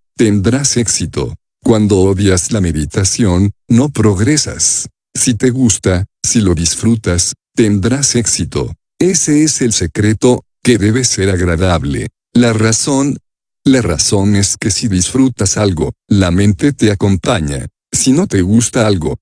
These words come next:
la mente se te opone. Si encuentras esta meditación placentera y útil y comienzas a ver cosas dentro, la mente se sentirá atraída y se convertirá en tu amiga. Hasta entonces, será tu enemigo.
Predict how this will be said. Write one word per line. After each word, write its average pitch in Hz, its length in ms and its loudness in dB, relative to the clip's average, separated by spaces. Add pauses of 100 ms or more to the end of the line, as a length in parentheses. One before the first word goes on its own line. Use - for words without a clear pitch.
(120)
la 95 220 2
mente 110 440 2
se 107 200 -4
te 87 120 -4
opone. 78 540 -2 (260)
Si - 240 0
encuentras 101 680 0
esta 95 260 -2
meditación 80 760 0
placentera 85 800 0
y 123 120 4
útil 135 320 2
y 101 100 2
comienzas 95 760 0
a 110 80 0
ver 92 280 0
cosas 87 420 -2
dentro, 95 600 0 (140)
la 95 220 2
mente 113 460 0
se 104 160 -2
sentirá 104 640 0
atraída 90 580 0
y 90 80 0
se 165 180 -2
convertirá 135 800 0
en 110 160 4
tu - 160 0
amiga. 78 500 -2 (260)
Hasta 135 320 -2
entonces, 120 880 2 (200)
será 123 340 -2
tu 95 180 0
enemigo. 92 560 0